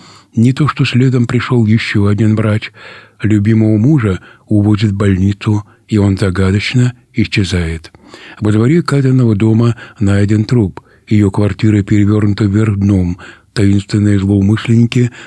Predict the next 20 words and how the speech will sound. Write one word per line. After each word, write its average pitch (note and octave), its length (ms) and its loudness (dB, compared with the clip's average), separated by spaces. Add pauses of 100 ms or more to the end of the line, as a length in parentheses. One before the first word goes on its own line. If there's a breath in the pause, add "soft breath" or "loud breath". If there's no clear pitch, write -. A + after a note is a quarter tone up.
(120)
требуют G#2 640 0
у G#2+ 40 2
нее A2 240 4
неизвестно G#2+ 640 0
что, A#2+ 360 -2 (320 loud breath)
и G#2+ 80 -2
от G2 160 -2
всего G2+ 340 0
этого A2+ 480 0 (300 loud breath)
безудержно G2 760 0
растет F#2+ 420 -4
Катин F#2+ 420 -2
аппетит. F#2+ 580 -2 (400 loud breath)
Вся G2+ 220 -4
надежда A2+ 560 0
только G#2 320 -4
на G2 100 2
верных F#2+ 380 -2
подруг — F#2 480 -4 (300 loud breath)
Ирину A#2 580 2